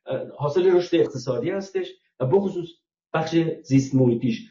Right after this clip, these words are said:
من یه مس-، چند مثال مشخص می‌زنم. شما خودروهای تولید شده رو و فروخته شده رو ثبت می‌کنید و در واقع این جزء تولید ناخالص داخلی هستش، اما دیوکسید به،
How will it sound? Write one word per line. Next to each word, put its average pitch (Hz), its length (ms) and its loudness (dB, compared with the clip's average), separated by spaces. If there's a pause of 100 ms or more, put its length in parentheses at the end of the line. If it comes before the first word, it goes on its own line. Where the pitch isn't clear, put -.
(100)
من 208 180 0
یه 226 80 6
مس-، 202 200 2
چند 220 280 4
مثال 190 260 0
مشخص 170 480 -2
می‌زنم. 123 400 -10 (520)
شما 185 240 4
خودروهای 170 840 2
تولید 160 320 -2
شده 165 360 -6
رو - 360 -4 (140)
و 156 100 2
فروخته 160 460 -4
شده 170 280 -4
رو 175 60 -2
ثبت 175 400 -4
می‌کنید 202 500 -4 (220)
و 156 180 -2 (460)
در 156 200 2
واقع 160 380 0
این 196 260 6
جزء 196 320 2
تولید 180 380 -4
ناخالص 156 600 -4 (180)
داخلی 131 440 -2
هستش، 208 460 -6 (360)
اما 185 520 2 (300)
دیوکسید 175 680 -2
به، 151 300 2